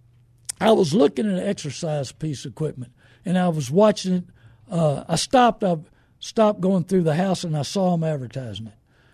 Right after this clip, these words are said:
And I thought, you know, I looked at it, and I looked at it, you know, and she said, "You think about buying one?" I said, "I'm thinking about it, but I don't think I want it." I said, "I don't think it'll do what I want it to do." So anyway, came back on, the commercial come back, and I took another look.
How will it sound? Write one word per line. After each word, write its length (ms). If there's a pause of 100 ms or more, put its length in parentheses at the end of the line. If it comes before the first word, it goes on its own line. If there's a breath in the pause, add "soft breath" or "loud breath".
(140)
And 160
I 80
thought, 340 (400 soft breath)
you 120
know, 120
I 80
looked 340
at 180
it, 100
and 80
I 120
looked 340
at 180
it, 140
you 140
know, 260 (360 soft breath)
and 140
she 160
said, 300 (280)
"You 100
think 260
about 300
buying 300
one?" 260
I 80
said, 220
"I'm 120
thinking 280
about 260
it, 60
but 120
I 80
don't 180
think 220
I 20
want 280
it." 40 (380 soft breath)
I 40
said, 240
"I 40
don't 160
think 200
it'll 140
do 180
what 140
I 60
want 320
it 140
to 60
do." 240 (400 soft breath)
So 200
anyway, 560 (560 soft breath)
came 240
back 260
on, 200
the 40
commercial 460
come 200
back, 240
and 100
I 80
took 240
another 380
look. 220